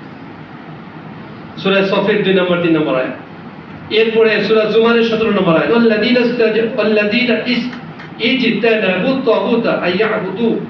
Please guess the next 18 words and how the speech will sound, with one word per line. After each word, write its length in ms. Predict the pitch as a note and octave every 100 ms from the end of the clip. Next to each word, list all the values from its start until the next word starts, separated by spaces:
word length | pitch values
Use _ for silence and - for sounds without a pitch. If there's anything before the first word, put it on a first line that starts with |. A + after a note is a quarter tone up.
| - - -
আইয়াবুদুহা 920 | F3+ A3 A#3 - G3 C4 E3+ E3+ - - - - -
ওয়া 140 | F#3+ F3+
আনাবু 420 | G#3+ B3+ B3+ A3+
ইলাল্লাহি 580 | G#3+ G#3+ G#3 A#3 F#3 E3+
লাহুম 380 | E3 E3+ D#3+
আল 160 | E3+ E3+
বুশরা 640 | A#3 A#3+ A#3 A3 G#3 G3+ F#3+
ফাবাশশির 500 | F3 G3 G3 F3 D3+ - - - C3
ইবাদ। 440 | D3 E3 E3 - D#3
যারা 160 | D#3+
শয়তানি 440 | - F#3 F3+ G3 F#3+
কাজের 300 | F#3 F3 E3+ -
পূজা 180 | E3+ F#3
অর্চনা, 400 | F#3+ - G3 F#3+ G3 - - -
অর্চনা 520 | D#3+ F#3+ G3+ G3+ G3
থেকে 240 | F#3+ F#3 G3
দূরে 240 | F3+ G3+
থাকে 360 | G#3 G#3+ B3+